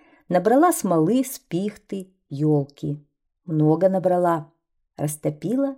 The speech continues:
смешала. Взял Актанка чумашку со смолой, пошел на утес, где высокая ель росла. Залез он на это дерево, на самую вершину. Вокруг посмотрел. Видит, птицы летят.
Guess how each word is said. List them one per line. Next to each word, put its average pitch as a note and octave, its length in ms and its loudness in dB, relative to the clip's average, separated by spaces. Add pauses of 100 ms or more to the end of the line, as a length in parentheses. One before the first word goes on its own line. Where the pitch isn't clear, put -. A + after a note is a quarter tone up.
(120)
смешала. C3+ 760 -10 (880)
Взял D#4 300 4
Актанка F3+ 560 2
чумашку A#3+ 580 -2
со A#3 160 -4
смолой, G#3+ 520 0
пошел B3+ 480 -2
на A#3 100 0
утес, A3 640 -2
где E3 140 -2
высокая F3+ 540 -2
ель E3 340 0
росла. C#3+ 540 -4 (680)
Залез D#3 520 -2
он C#4+ 80 4
на C4+ 160 4
это C4+ 180 0
дерево, A3 600 0
на D#3+ 160 -4
самую C4 560 0
вершину. D#3+ 800 -2 (640)
Вокруг F#3 480 -4
посмотрел. D3+ 760 -4 (480)
Видит, D#4 420 2
птицы C#4+ 380 -2
летят. D3+ 540 -2